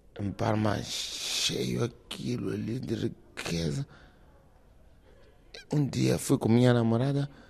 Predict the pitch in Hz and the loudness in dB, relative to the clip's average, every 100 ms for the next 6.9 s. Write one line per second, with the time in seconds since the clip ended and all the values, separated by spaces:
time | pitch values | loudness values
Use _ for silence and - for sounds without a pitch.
0 | - - 131 123 135 135 131 - 180 - | -20 -20 -14 -4 0 2 2 0 -2 -6
1 | - - - - - - - - - - | -20 -20 -20 -20 -20 -20 -20 -20 -20 -20
2 | - - 139 123 135 127 135 131 131 143 | -8 -2 4 6 6 6 4 4 4 4
3 | 160 156 - - 175 143 147 156 160 - | 2 0 -8 -4 -2 0 -2 -2 -4 -10
4 | - - - - - - - 196 - - | -20 -20 -20 -20 -20 -20 -20 -20 -20 -20
5 | - - - - - - - - 127 123 | -20 -20 -20 -20 -20 -20 -14 2 4 6
6 | - 131 117 - 107 107 110 131 - | 6 8 8 8 6 8 6 4 0